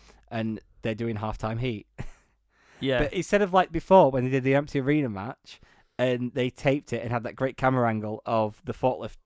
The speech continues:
Speaker 1: trapping The Rock and then The Rock's shocked face, um, we're getting a live six-man tag match from the Performance Center.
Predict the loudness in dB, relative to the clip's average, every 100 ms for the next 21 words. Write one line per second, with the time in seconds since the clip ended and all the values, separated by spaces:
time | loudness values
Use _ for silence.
0 | _ _ -4 -2 0 0 0 0 -2 -6
1 | -4 -2 -2 -2 -6 -4 -4 -4 -4 -4
2 | -4 -10 -16 -16 -18 -20 -20 _ -20 _
3 | 0 2 2 -2 -8 -12 _ _ _ _
4 | -2 0 0 0 -2 -2 -4 -2 0 0
5 | -2 -4 -8 -10 -6 -4 -4 -4 -4 -6
6 | -10 -12 -10 -10 -8 -4 -4 -4 -6 -10
7 | -14 -16